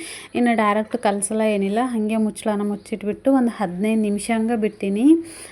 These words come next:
ಆ ಹದಿನೈದು ನಿಮಿಷ ಬಿಟ್ಟಿದ್ಮೇಲೆ ಈ ಥರ ಕುದಿ ಬರ್ತದ. ನಾವು ಸ್ವಲ್ಪ ನೀರು ಹಾಕಿದ್ದೇವಲ್ವ,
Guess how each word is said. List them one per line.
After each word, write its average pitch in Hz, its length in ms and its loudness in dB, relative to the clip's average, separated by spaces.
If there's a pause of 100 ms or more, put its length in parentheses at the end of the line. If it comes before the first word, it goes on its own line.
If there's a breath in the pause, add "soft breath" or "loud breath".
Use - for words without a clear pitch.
(120)
ಆ 220 160 2
ಹದಿನೈದು 214 300 0
ನಿಮಿಷ 220 280 0
ಬಿಟ್ಟಿದ್ಮೇಲೆ 220 640 -2
ಈ 220 100 0
ಥರ 208 300 -4
ಕುದಿ 214 280 -2
ಬರ್ತದ. 190 420 -2 (500 loud breath)
ನಾವು 240 220 6
ಸ್ವಲ್ಪ 240 320 4
ನೀರು 233 240 4
ಹಾಕಿದ್ದೇವಲ್ವ, 226 560 2